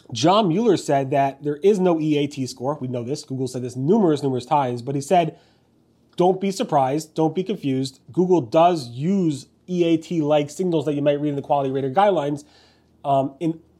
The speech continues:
indirect ways." So it might pick up, it didn't say specific examples, but you can imagine what signals Google might go ahead and try to figure out based on, um, this, what people are calling E A T score, which is non-existent. So there is no score for E A T,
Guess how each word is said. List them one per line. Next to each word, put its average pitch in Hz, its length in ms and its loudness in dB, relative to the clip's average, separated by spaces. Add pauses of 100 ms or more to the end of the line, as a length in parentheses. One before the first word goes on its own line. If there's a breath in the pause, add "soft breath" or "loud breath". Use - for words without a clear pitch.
(300)
indirect 165 440 4
ways." - 580 -4
So 151 260 0
it 156 80 -2
might 151 220 2
pick 160 140 -6
up, 151 240 2
it 151 60 -18
didn't 180 200 0
say 170 120 0
specific 151 360 -6
examples, 165 460 0
but 160 100 -2
you 160 80 -2
can 170 80 0
imagine 143 680 2
what 151 220 0
signals 151 420 -2
Google 139 200 -4
might 135 200 -4
go 135 100 -2
ahead 131 180 -2
and 123 140 -8
try 131 140 -4
to 123 60 -6
figure 139 260 -2
out 151 340 2 (260 soft breath)
based 180 400 2
on, 135 400 -2 (400 soft breath)
um, 135 480 2 (100)
this, 143 300 -6 (140)
what 147 120 -4
people 143 180 2
are 127 40 -4
calling 131 320 -2
E 170 140 2
A 143 80 4
T 185 180 -2
score, 143 180 -6
which 127 140 -4
is 123 80 -8
non-existent. 123 520 -4
So 131 80 -12
there 160 100 -2
is 196 80 2
no 185 80 2
score 156 500 2
for 147 160 -14
E 143 160 -4
A 139 80 -2
T, 165 340 -2